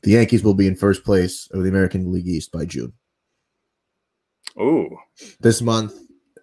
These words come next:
Speaker 1: the tables will turn. They're gonna
Speaker 2: That
Speaker 1: turn on
Speaker 2: requires
Speaker 1: the
Speaker 2: three teams to be bad.
Speaker 1: They're gonna turn on the stove, and the Yankees will be in first place by June. This time in
Speaker 2: I'll
Speaker 1: June.
Speaker 2: gi-, I'll give you second place. I will
Speaker 1: First
Speaker 2: give you
Speaker 1: place.
Speaker 2: second place.
Speaker 1: First place
Speaker 2: And
Speaker 1: by
Speaker 2: that the
Speaker 1: June.
Speaker 2: Red Sox will still be holding first by June.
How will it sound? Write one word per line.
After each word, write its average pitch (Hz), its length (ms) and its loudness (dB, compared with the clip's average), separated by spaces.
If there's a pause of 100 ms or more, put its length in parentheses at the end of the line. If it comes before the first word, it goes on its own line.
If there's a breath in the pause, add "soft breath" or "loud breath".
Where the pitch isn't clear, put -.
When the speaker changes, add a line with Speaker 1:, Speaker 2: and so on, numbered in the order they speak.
Speaker 1:
the 92 440 -4
tables 120 420 0
will 104 100 0
turn. 127 380 2
They're 107 100 2
gonna 95 260 -2
Speaker 2:
That 131 100 4
Speaker 1:
turn 127 220 6
on - 60 8
Speaker 2:
requires 95 400 4
Speaker 1:
the - 80 -20
Speaker 2:
three 139 340 0
teams 107 720 -4
to 104 120 -6
be 90 220 -4
bad. 82 520 -4
Speaker 1:
They're 113 180 4
gonna 110 160 4
turn 127 220 0
on 127 200 0
the 120 60 -2
stove, 117 680 2
and 107 80 -8
the 107 60 0
Yankees 107 260 -2
will 107 80 -2
be 101 140 0
in 95 100 -4
first 95 260 -4
place 90 220 -4
by 90 180 -6
June. 85 340 -6 (240)
This 113 140 2
time 120 240 0
in 104 60 0
Speaker 2:
I'll 104 60 0
Speaker 1:
June. 113 240 2
Speaker 2:
gi-, - 40 -20 (600)
I'll 117 80 0
give 120 160 -2
you 120 60 -4
second 110 340 -2
place. 82 480 -4 (840)
I 101 60 -2
will 104 80 2
Speaker 1:
First 92 100 0
Speaker 2:
give 104 80 -4
you 87 80 -2
Speaker 1:
place. 90 80 -4
Speaker 2:
second 113 300 0
place. - 440 -4 (120)
Speaker 1:
First 98 180 0
place 95 120 0
Speaker 2:
And 95 140 2
Speaker 1:
by 95 80 4
Speaker 2:
that 92 60 -2
the 98 60 2
Speaker 1:
June. 101 60 6
Speaker 2:
Red 104 180 4
Sox 107 300 2
will 104 80 -2
still 104 240 -2
be 98 100 -4
holding 92 300 -2
first - 420 -10
by 85 140 -4
June. 78 400 -16